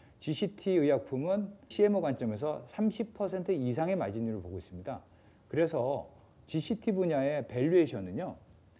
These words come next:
매출의 열두 배에 거래되고 있습니다. 최근 엠 앤 에이는 천억을 하는 회사는 일 조 이천억에 거래가 되고 있습니다. 그래서 회사의 밸류가 급속도로 올라가고요. 저희가 왜 이렇게 선제 공격을 하고 선점을 하려고 하느냐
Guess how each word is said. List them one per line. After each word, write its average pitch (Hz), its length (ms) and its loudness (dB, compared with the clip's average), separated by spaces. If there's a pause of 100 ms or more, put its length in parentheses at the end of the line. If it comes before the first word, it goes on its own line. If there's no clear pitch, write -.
(260)
매출의 175 920 2
열두 156 480 2
배에 160 440 6
거래되고 135 400 0
있습니다. - 420 -10
최근 165 280 0
엠 107 140 -2
앤 117 120 -2
에이는 139 400 -2 (340)
천억을 208 520 4
하는 175 220 0
회사는 143 540 0 (120)
일 220 220 2
조 226 120 2
이천억에 151 420 0
거래가 101 260 -2
되고 87 160 -6
있습니다. 104 420 -10 (560)
그래서 147 500 4 (300)
회사의 208 340 4
밸류가 143 460 2
급속도로 214 580 4
올라가고요. 123 680 2 (440)
저희가 170 380 4
왜 143 240 6
이렇게 196 440 2 (480)
선제 233 540 4
공격을 123 480 2
하고 127 400 0
선점을 214 520 2
하려고 113 440 0
하느냐 123 400 -2